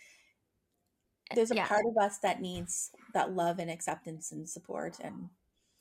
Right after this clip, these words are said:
Speaker 1: Yes.
Speaker 2: Yeah.
Speaker 1: It doesn't mean you had a bad childhood.
Speaker 2: No.
Speaker 1: You know,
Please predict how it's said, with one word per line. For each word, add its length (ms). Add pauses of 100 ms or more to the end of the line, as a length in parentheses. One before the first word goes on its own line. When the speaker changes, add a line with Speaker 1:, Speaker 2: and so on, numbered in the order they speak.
(140)
Speaker 1:
Yes. 440 (140)
Speaker 2:
Yeah. 560 (180)
Speaker 1:
It 80
doesn't 240
mean 140
you 80
had 160
a 120 (120)
bad 320
childhood. 800 (880)
Speaker 2:
No. 260 (960)
Speaker 1:
You 120
know, 360